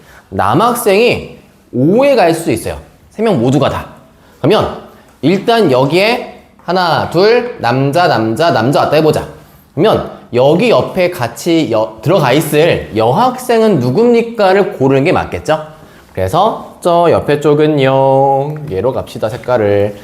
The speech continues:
다섯 명의 여학생 중에서 둘을 골라주는 걸로 할게요. 음. 이거면 끝나요.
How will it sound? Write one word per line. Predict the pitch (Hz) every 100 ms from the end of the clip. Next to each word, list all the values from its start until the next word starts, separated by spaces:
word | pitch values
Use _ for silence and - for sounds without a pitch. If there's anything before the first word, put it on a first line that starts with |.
| - - -
다섯 | - 98 156
명의 | 160 143 143 127
여학생 | 92 101 101 113 110
중에서 | 104 98 87 90 185 240 - -
둘을 | - 98 104 107
골라주는 | 92 92 123 147 127
걸로 | 90 82
할게요. | 82 98 82 76 - - - - 95
음. | 90 - - - - - -
이거면 | 120 233 220
끝나요. | 226 226 131